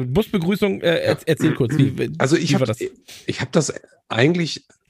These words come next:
Speaker 2: also ich hatte noch einen kurzen Artikel dazu geschrieben, hab das dann gesehen und dachte nur so, "Ja, ihr seid ja alle richtig geil hier, ne?" Weißt du, gerade mal so seit zwei, drei Tagen offen und dann direkt wieder voll Bambule, Pandemie vorbei oder was. Das fand ich halt mega scheiße eigentlich.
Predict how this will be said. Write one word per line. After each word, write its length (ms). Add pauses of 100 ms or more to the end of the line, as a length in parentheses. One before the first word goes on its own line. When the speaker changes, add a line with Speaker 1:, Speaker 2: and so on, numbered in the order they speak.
(160)
Speaker 2:
also 140
ich 60
hatte 100
noch 120
einen 80
kurzen 260
Artikel 240
dazu 220
geschrieben, 320
hab 120
das 140
dann 140
gesehen 220
und 100
dachte 240
nur 120
so, 100
"Ja, 220
ihr 160
seid 200
ja 100
alle 200
richtig 340
geil 240
hier, 200
ne?" 240
Weißt 220
du, 60
gerade 260
mal 120
so 100
seit 200
zwei, 160
drei 140
Tagen 260
offen 280
und 100
dann 100
direkt 300
wieder 160
voll 180
Bambule, 440
Pandemie 360
vorbei 400
oder 160
was. 160
Das 140
fand 200
ich 60
halt 120
mega 200
scheiße 400
eigentlich. 360